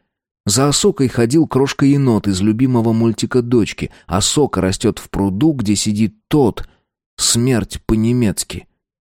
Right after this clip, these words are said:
"Здесь-то она откуда?" Капитан посмотрел на ладонь.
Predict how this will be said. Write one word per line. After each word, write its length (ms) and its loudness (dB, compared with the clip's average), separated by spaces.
"Здесь-то 880 -2
она 440 -4
откуда?" 640 -4
Капитан 460 0
посмотрел 540 0
на 160 -2
ладонь. 460 -2